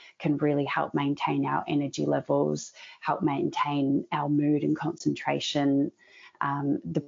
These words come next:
protein we've spoken about. Um, and, you know, I think while there's lots of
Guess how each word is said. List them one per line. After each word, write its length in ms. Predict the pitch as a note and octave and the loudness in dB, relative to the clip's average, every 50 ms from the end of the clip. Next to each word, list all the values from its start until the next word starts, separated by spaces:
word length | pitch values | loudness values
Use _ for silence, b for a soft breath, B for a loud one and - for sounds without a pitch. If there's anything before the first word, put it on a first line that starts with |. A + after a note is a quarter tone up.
| C#3+ _ _ | -8 _ _
protein 840 | - - - D#3 D#3 D#3 D3+ D3 D3 - D#3+ D3 C#3+ C#3+ D3+ D3 C#3 - _ _ _ | -14 -8 -2 0 2 2 2 0 0 -2 -2 0 2 2 2 0 -2 -6 _ _ _
we've 240 | - D3+ D3 C#3+ - | -4 -4 -4 -4 -6
spoken 520 | - - - - C#3+ C#3+ C#3 - - D3+ | -16 -16 -4 0 0 0 0 2 0 0
about. 420 | C#3+ C3+ - D3 D3 C#3+ C#3+ - - - _ _ _ _ _ _ _ - _ - | 0 2 0 0 2 2 0 0 -2 -8 _ _ _ _ _ _ _ -20 _ -4
Um, 460 | - E3 D#3+ D#3 D3+ D#3 D3+ D3+ D3+ - B B B B B B B B B B _ _ - | 0 0 0 2 2 2 2 2 0 -2 B B B B B B B B B B _ _ 0
and, 560 | A#3 G#3+ G#3+ G#3+ G#3+ G#3+ G#3+ A3 A3 A3 - - - - - - - _ _ _ _ _ _ _ _ _ _ _ _ _ _ _ _ _ _ _ _ | 2 2 4 4 4 4 4 2 0 -2 -6 -14 -14 -14 -14 -16 -18 _ _ _ _ _ _ _ _ _ _ _ _ _ _ _ _ _ _ _ _
you 100 | - F#3+ | 0 2
know, 140 | G3 F#3+ F#3+ | 4 4 4
I 40 | F#3+ | 2
think 480 | F#3+ - - G#3+ A3+ - - - - - _ _ _ _ _ _ _ _ - | 0 0 -2 -2 -2 -2 -8 -12 -20 -20 _ _ _ _ _ _ _ _ -2
while 320 | G3+ F#3+ F#3+ F#3+ F#3+ F#3+ F#3+ | -2 0 2 2 0 0 0
there's 320 | G3 G3 G3 F#3+ F#3+ - | 0 -2 -2 -2 -2 -6
lots 560 | G3 F#3 F#3 F#3 G3+ - - - - - - | -4 0 2 2 0 0 -2 -8 -12 -10 -4
of 60 | E4 | -2